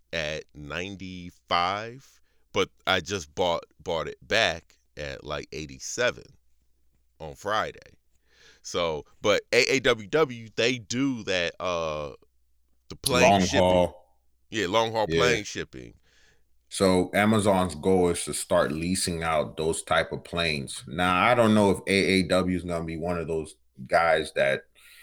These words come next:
Speaker 2: gets an Amazon partnership, but we all know what happens when you get an Amazon
Speaker 1: <laughs>
Speaker 2: partnership. So your stock tends to fly up more than a hundred percent. But,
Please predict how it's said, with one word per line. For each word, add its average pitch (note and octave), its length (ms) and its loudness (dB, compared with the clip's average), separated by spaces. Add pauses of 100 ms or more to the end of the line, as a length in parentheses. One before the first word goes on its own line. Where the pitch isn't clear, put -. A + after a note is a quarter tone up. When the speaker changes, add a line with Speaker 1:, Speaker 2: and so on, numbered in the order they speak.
(220)
Speaker 2:
gets F2 280 2
an E2 140 2
Amazon E2+ 580 0
partnership, F#2+ 720 2
but D2+ 260 -2
we A2 160 4
all F#2 220 8
know F2 260 4
what D2 200 2
happens C#2+ 280 -2
when C#2+ 140 -8
you C#2 80 -8
get C#2 140 -6
an - 80 -6
Amazon C2+ 360 -8
Speaker 1:
<laughs> C2 140 2
Speaker 2:
partnership. C2+ 500 -2 (260)
So - 300 0 (1120)
your G2+ 200 4
stock - 400 4
tends D#2+ 260 -4
to D2+ 100 -6
fly D#2 380 2
up D2+ 200 2
more D2+ 180 -4
than C#2+ 120 -4
a C#2+ 60 -4
hundred C2+ 300 -6
percent. C2 360 -4 (840)
But, G#2 340 4